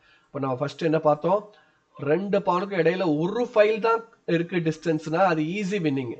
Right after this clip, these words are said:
சிம்பிளா கிங் இங்க வரும்போது இதை புஷ் பண்ணணும்னு பார்த்தோம். ஆனா ரெண்டு ஃபைல் இருந்துச்சு, ரெண்டு ஃபைல் பானுக்கு இடையில டிஸ்டன்ஸ்னா அந்த பான் லாஸ் ஆகிறதுக்கு அதிக சான்ஸ் இருக்கு ஸ்கொயர் ஃபார்ம் ஆக இருந்தா. இப்ப ஸ்கொயர் வந்து இதுல பாருங்க,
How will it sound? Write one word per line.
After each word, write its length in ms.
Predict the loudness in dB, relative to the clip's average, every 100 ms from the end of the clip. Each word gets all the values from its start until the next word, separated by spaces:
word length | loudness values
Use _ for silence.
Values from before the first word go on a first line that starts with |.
| -8
சிம்பிளா 300 | -6 2 2
கிங் 160 | 2 -2
இங்க 220 | -2 0
வரும்போது 300 | 0 0 0
இதை 120 | -2
புஷ் 240 | -2 -4 -4
பண்ணணும்னு 220 | -4 -2
பார்த்தோம். 400 | -4 -4 -10 -10 -20 _ -20 -2
ஆனா 140 | 0
ரெண்டு 360 | 2 -2 -2 -4
ஃபைல் 400 | 2 2 0 -4 -6
இருந்துச்சு, 400 | -4 -6 -6 -8 -2
ரெண்டு 320 | -2 2 2
ஃபைல் 260 | 2 0
பானுக்கு 340 | -2 -2 -2 -2
இடையில 160 | -2 -2
டிஸ்டன்ஸ்னா 640 | -2 -2 -6 -6 -4 -4 -4
அந்த 200 | -4 -2
பான் 260 | 0 0 0
லாஸ் 380 | 4 4 4 0
ஆகிறதுக்கு 240 | -2 2
அதிக 320 | 0 0 -4
சான்ஸ் 380 | -2 -2 -2 -2
இருக்கு 320 | -4 0 4 4 4 -4 -20 -20 _ _ _ _ _ _ _ _ _
ஸ்கொயர் 380 | -10 4 8 8
ஃபார்ம் 300 | 8 4 6 4
ஆக 160 | 4
இருந்தா. 380 | 2 2 -2 -4 -8 -8
இப்ப 220 | -4 -4 2
ஸ்கொயர் 260 | 6 6
வந்து 260 | 4 0 0 -2 -6 _ -2
இதுல 180 | 2
பாருங்க, 440 | 8 8 8 2